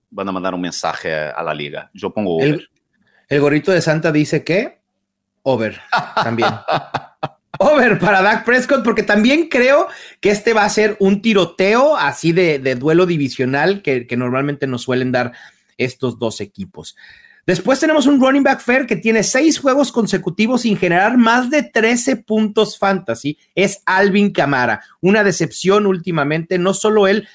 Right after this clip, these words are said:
Speaker 2: sino en general la utilización que le han dado en los Saints. Pero Cleveland es el cuarto equipo que más puntos fantasy permite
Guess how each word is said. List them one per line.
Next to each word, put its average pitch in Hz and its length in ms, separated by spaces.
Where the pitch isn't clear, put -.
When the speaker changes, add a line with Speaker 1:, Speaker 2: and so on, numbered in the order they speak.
Speaker 2:
sino 156 260
en 139 60
general 151 560
la 139 160
utilización 135 560
que 147 100
le 139 60
han 135 120
dado 135 200
en 123 80
los 120 160
Saints. 214 320
Pero 262 360
Cleveland 233 420
es 208 100
el 208 160
cuarto 202 340
equipo 190 360
que 160 100
más 160 220
puntos 165 400
fantasy 147 400
permite 135 560